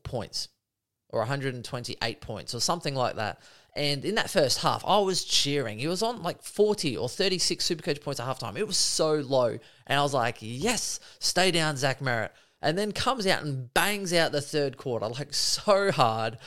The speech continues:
and was on, like, a hundred points at three-quarter time. So he went absolutely massive. Um, oh, mate, what can you do? He, he has impressed me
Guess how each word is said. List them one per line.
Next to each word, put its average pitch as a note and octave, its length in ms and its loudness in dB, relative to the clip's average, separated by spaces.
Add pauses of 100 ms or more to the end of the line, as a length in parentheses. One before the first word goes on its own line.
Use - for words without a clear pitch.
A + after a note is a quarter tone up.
(240)
and D#3+ 420 2
was E3 200 2
on, F3 160 4
like, D#3+ 200 2
a C3+ 80 2
hundred D#3 420 0
points C3+ 340 -2
at C#3 100 -2
three-quarter B2+ 540 -2
time. - 340 -6 (280)
So - 100 0
he E3+ 80 6
went E3+ 260 2
absolutely F#3 680 0
massive. B2 840 -4 (520)
Um, C3+ 680 2
oh, A2+ 380 -6
mate, B2 200 -2
what F#3 140 0
can E3+ 100 -4
you B2+ 80 0
do? G#2+ 180 0
He, D3+ 300 2
he F#3+ 340 -4
has B2 640 0
impressed C3 540 -2
me A#2+ 340 -6